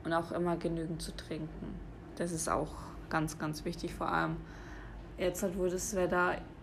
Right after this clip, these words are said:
wegen Schu-, sehr oft umschwingt und warme Temperaturen sind immer noch nicht so geil für meinen Kreislauf. Ich hatte in meiner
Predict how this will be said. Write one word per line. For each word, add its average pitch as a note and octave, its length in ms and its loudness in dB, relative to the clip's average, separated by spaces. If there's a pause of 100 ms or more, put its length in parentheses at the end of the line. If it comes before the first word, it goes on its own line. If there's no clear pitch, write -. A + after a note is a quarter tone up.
(260)
wegen F#3 220 2
Schu-, - 180 -2 (720)
sehr F#3+ 600 2
oft - 280 0
umschwingt A3 1500 2 (100)
und D#3+ 600 0 (1700)
warme F3+ 320 10
Temperaturen F3+ 680 0
sind F#3 240 -4
immer G#3+ 220 6
noch G#3+ 140 4
nicht G#3 220 -2
so A3+ 80 -2
geil F#3+ 220 8
für G#3+ 140 4
meinen G3+ 220 6
Kreislauf. G#3+ 680 4 (760)
Ich - 100 -12
hatte G3 200 6
in G3 140 8
meiner G3 380 6